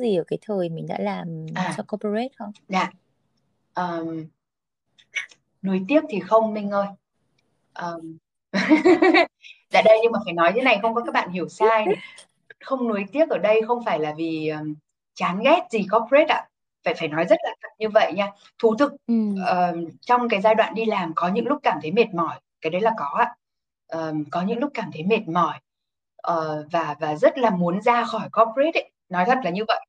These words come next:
Speaker 2: Trong, trong lúc mà mình đi làm á,
Speaker 1: Ừ.
Speaker 2: không thể nói dối
Speaker 1: Ừ.
Speaker 2: các bạn cái chuyện đấy được đâu, mà Trâm tin là các bạn làm corporate sẽ có những cái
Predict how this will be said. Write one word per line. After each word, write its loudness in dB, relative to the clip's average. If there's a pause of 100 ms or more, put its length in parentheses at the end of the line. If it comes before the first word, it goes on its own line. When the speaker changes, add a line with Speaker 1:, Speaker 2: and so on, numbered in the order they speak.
Speaker 2:
Trong, -16
trong 2
lúc 0
mà -10
mình -16
đi -20
làm -4
á, 2
Speaker 1:
Ừ. 0 (340)
Speaker 2:
không 4
thể 4
nói 4
dối 6
Speaker 1:
Ừ. 2
Speaker 2:
các 4
bạn 4
cái -4
chuyện 2
đấy -2
được 0
đâu, 8
mà -2
Trâm -6
tin -2
là -2
các 2
bạn 0
làm -4
corporate 0
sẽ -2
có -4
những -2
cái -2